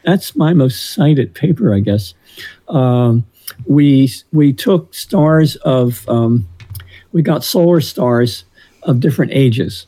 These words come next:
like the Pleiades is a hundred twenty-five million years. So we got G two stars, G five stars in there, and then the Hyades. And we took, we tried to get a, uh,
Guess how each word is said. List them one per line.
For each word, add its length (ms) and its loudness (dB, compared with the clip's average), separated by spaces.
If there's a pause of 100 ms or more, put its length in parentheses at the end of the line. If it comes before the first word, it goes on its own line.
like 320 -2
the 360 0 (160)
Pleiades 760 0 (220)
is 180 -2
a 60 0
hundred 340 -2
twenty-five 420 0
million 260 2
years. 220 0
So 80 -2
we 140 2
got 200 -2
G 220 -2
two 220 -2
stars, 420 -2
G 140 0
five 280 -2
stars 320 -2
in 160 2
there, 320 -2 (540)
and 160 0
then 100 2
the 60 2
Hyades. 800 2
And 100 0 (240)
we 140 2
took, 300 -2
we 140 4
tried 360 0
to 80 2
get 240 0
a, 220 0 (400)
uh, 260 0